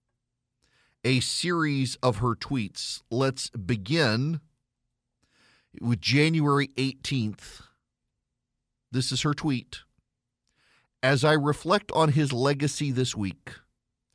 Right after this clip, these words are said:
it occurs to me to ask, who is Afghanistan's M L K?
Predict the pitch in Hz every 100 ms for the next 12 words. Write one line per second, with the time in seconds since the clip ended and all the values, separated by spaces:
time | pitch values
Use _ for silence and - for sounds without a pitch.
0 | _ _ _ - 151 147 - - 185 220
1 | 208 - - 147 151 151 156 - 117 104
2 | 95 - - - - _ _ _ _ _
3 | _ _ _ _ - 233 254 208 175 156
4 | 139 - 127 123 - - 101 80 82 -
5 | - - - _ - 117 107 98 - 85
6 | 80